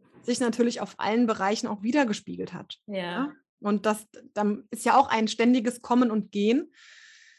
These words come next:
Speaker 1: Ähm, und da sich ein bisschen frei machen, ne? Wenn du siehst, im Newsletter, es hat sich irgendwer abgemeldet, ja, so what, ne? Die, die sind halt gekommen, weil es bei mir ein, ein Freebie gibt's bei mir ein Yoga-E-Book, ne? Mit mehr Power und Leichtigkeit, äh, zu Yoga, wo eben,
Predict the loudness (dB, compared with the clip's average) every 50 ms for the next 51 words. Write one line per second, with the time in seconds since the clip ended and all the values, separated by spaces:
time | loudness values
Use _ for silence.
0 | _ _ _ _ _ _ -4 -2 0 0 0 0 0 2 4 4 4 4 4 2
1 | 2 0 0 0 0 -2 -2 0 2 4 6 6 6 4 4 0 -2 -2 0 0
2 | 2 2 0 0 0 -2 -2 0 2 2 2 2 0 -2 -2 -2 -2 -2 -2 -4
3 | -6 -6 -6 -6 -2 0 0 0 0 -2 -2 _ 2 2 2 2 2 0 0 0
4 | 0 0 0 0 0 -2 -2 0 0 0 -2 -2 -2 -2 -2 0 0 0 -2 -4
5 | -2 -2 2 2 4 4 2 0 -2 -8 -2 0 2 2 4 4 2 0 0 -2
6 | -4 -2 -2 0 0 0 0 -2 -2 -4 -4 -4 -4 -6 -8 -4 -2 0 2 2
7 | 2 2 2 -2 -6 -10 -10 -14 -10 -6 -2 -2 -2 -2 -2 -4 -4 -4 -4 0
8 | 0 0 2 2 2 0 0 2 2 0 0 0 -2 -4 -4 -6 -4 -2 0 0
9 | 0 -2 -4 -4 -6 -6 -4 -4 -2 -2 -4 -6 -6 -2 0 0 0 0 0 -2
10 | -2 -2 -2 -4 -4 -10 -14 -16 -14 -12 -12 -10 -10 -12 -14 _ _ -20 -20 -20
11 | -20 -20 _ _ -16 -10 -6 -6 -4 -6 -6 -8 -8 -6 -2 -2 -2 0 0 -2
12 | 0 -2 -2 -2 -2 -2 -2 -2 -2 -2 -4 -6